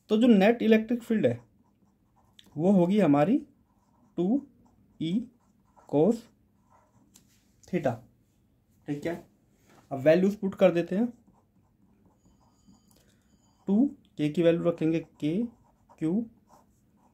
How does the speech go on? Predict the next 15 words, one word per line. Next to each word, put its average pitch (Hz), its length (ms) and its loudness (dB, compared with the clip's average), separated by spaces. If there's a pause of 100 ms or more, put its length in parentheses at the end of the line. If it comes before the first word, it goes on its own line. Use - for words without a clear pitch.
(380)
एक्स 160 220 -6
स्क्वायर 160 320 0
प्लस 156 300 -4
ए 143 120 0
स्क्वायर। 151 400 -6 (920)
अच्छा, 123 220 -10
cos 185 220 4
theta 190 240 2
कैसे 202 180 4
निकालेंगे, 202 420 2 (420)
इस 151 140 -8
वाले 175 200 2
एंगल 185 220 0
से, 285 160 -6 (600)
बेस 147 360 -2